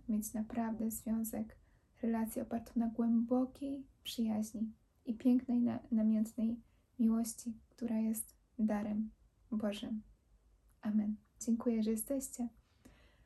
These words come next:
I dziękuję, że Pan Bóg może dawać nam wszystkim wzrost przez ten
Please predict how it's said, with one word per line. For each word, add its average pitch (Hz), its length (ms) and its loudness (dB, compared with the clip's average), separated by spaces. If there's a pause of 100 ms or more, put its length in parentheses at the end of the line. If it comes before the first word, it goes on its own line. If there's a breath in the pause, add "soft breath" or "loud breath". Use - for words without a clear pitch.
(1800 loud breath)
I 240 60 -4
dziękuję, 226 600 4
że 214 440 0 (440)
Pan 220 200 6
Bóg 220 240 0
może 220 220 0
dawać 214 420 0
nam 214 160 0
wszystkim 214 440 -2
wzrost 214 580 -4
przez - 240 -6
ten 214 380 -2